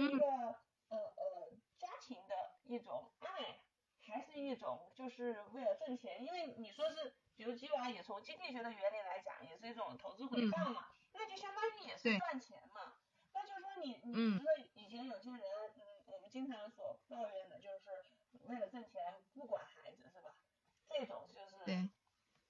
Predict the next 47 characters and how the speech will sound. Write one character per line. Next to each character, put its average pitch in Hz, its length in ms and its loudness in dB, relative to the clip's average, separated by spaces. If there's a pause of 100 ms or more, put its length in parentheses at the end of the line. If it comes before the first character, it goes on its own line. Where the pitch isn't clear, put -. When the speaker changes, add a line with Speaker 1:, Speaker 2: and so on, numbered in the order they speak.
(480)
Speaker 1:
为 285 140 6
了 247 100 2
挣 277 220 2
钱 240 100 -2 (300)
忽 277 160 -2
略 302 100 -2
了 190 160 2
孩 - 340 -8
子 - 120 -10
嘛， - 100 -12 (100)
就 254 240 0
是 - 160 -6
说 302 140 0
白 233 160 2
了 226 60 2
就 240 100 2
忽 349 260 0
略 349 140 10
了 233 100 6
孩 - 220 4
子 - 100 -10
的 571 220 4 (260)
成 226 140 -4
长 233 180 -2
和 - 120 -4
陪 - 160 -14
伴。 277 260 2 (400)
那 370 260 0
你 185 120 -2
这 262 140 6
种 214 260 6
Speaker 2:
嗯。 277 440 10
Speaker 1:
鸡 - 180 6
娃 587 220 12
也 605 180 4
是 466 120 -12 (100)
相 277 220 0
当 269 180 4
于 226 80 0
是 254 140 0
为 311 180 12
了 220 140 10
挣 277 240 4
钱， - 120 -12 (520)
然 - 180 -6
后 254 200 -2
把 202 100 0